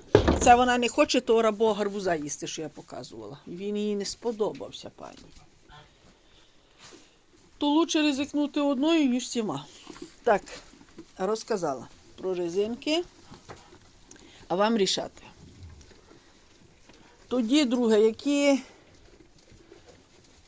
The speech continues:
санітарні, який санітарний догляд має бути коло кіз? Сам перед має бути чисто сухо, щоб вони в гнояці не лежали, не стояли.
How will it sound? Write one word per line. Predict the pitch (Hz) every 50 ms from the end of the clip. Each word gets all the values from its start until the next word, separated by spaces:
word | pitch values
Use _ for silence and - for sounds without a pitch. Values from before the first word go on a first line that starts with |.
| - - - - - - - - - - - - - -
санітарні, | - - - 262 262 269 277 262 269 294 269 269 269 262 262 262 262 262 254 254 240 214 - - - - - - - - - - - - - - - _ - _ _ _ - - - - - - - - - -
який | - 220 214 - 320 320 294
санітарний | - 294 269 262 262 262 269 254 254 247 247 247
догляд | 226 208 254 269 247 247 226 226
має | - 220 220 220 220
бути | 196 208 226 226 -
коло | - - - 208 202 196
кіз? | 190 - - - - - - - - - -
Сам | - - 247 254 262 254
перед | 262 254 214 214 226 226 -
має | 202 202 196 190
бути | 190 190 190 - 185
чисто | 185 - - 226 226 - - 202
сухо, | 190 - - 226 233 - 214 208
щоб | - 185 170
вони | 165 185 190 190 196 196 185 185 175 -
в | 147
гнояці | 151 180 202 208 208 208 208 208 220 214 - - 185
не | 185 180
лежали, | 180 180 - 143 185 185 196 208 208 196 - - -
не | - 185 190
стояли. | - - - 185 190 185 165 156 143 123